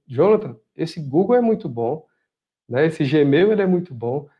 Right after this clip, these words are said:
que além das aulas, além de e-mails com anexo, de confirmação, assinatura, organização da minha caixa de entrada, quer dizer que o Google disponibiliza uma ferramenta que eu posso gravar minhas reuniões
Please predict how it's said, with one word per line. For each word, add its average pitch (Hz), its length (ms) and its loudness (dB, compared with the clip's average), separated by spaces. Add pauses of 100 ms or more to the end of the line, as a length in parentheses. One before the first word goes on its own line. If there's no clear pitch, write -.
(140)
que 160 100 -2
além 156 460 2
das 185 360 0
aulas, 127 480 -2
além 139 300 -2
de 190 100 -2
e-mails 127 640 -2
com 139 160 -6
anexo, 117 840 -8 (520)
de 123 140 -8
confirmação, 123 1300 -4 (100)
assinatura, 131 1120 -4 (500)
organização 170 800 2
da 143 100 0
minha 147 180 0
caixa 135 320 -6
de 123 100 -8
entrada, 127 560 -6
quer 160 200 -4
dizer 156 280 -4
que 170 160 -4
o 214 120 2
Google 151 440 -2
disponibiliza 170 800 -2
uma 214 80 0
ferramenta 139 640 -6
que 139 100 -12
eu 143 80 -8
posso 143 340 -6
gravar 156 480 -2
minhas 190 240 0
reuniões 143 840 -2